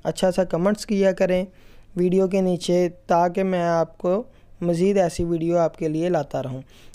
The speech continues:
तो ये आप देख सकते हैं, बहुत ही मज़ेदार है, जो है इसकी खुशबू से ही पता चल रहा है कि यार इसका जायका बहुत ही ज़बरदस्त बना है। तो ये आप देख सकते हैं अभी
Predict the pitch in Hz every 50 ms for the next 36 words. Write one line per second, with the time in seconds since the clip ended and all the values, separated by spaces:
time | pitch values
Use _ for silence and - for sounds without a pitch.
0 | - - - 196 196 196 196 190 185 196 196 202 208 208 208 202 180 180 175 160
1 | 165 160 156 - - 180 - - - 202 190 190 190 170 151 156 151 151 170 185
2 | 190 185 190 190 196 196 196 196 180 175 165 160 151 151 147 147 156 170 170 156
3 | 143 - 135 139 156 170 175 185 165 196 190 190 - - - - - - - -
4 | - - - - 165 175 180 175 180 175 180 175 175 - 190 190 - - 185 -
5 | - 175 185 208 226 214 233 233 214 226 190 190 185 190 - 175 165 160 160 165
6 | 170 170 170 170 165 180 175 170 170 165 156 156 156 160 160 170 165 - - 180
7 | 175 165 165 147 139 139 - 165 160 147 143 139 143 165 170 170 180 180 165 156
8 | 151 147 147 151 147 165 170 165 - 196 175 180 160 156 160 170 175 - - -
9 | - - - - - - - - - - 180 175 175 175 170 170 170 160 - -
10 | - - - 185 165 170 170 170 165 160 151 147 147 139 - - 147 143 - -
11 | 160 156 160 160 156 151 156